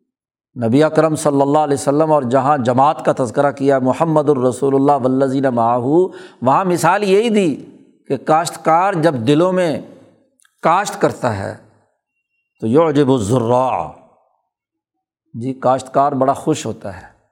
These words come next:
اور یہ کب؟ حضور اقدس صلی اللہ علیہ وسلم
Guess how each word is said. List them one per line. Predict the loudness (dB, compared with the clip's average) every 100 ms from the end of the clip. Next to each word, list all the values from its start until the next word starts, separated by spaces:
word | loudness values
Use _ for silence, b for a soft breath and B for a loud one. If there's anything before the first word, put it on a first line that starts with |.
| _ _ _ _
اور | -6
یہ | 0 0 2
کب؟ | 0 2 -2 -6 -20 _ _ _ _ _ _ _ _ _ _ _ _ -10
حضور | -2 2 2
اقدس | 0 -2 -2
صلی | 0 0 2
اللہ | 2 0
علیہ | 0
وسلم | -2 0 0 0 -2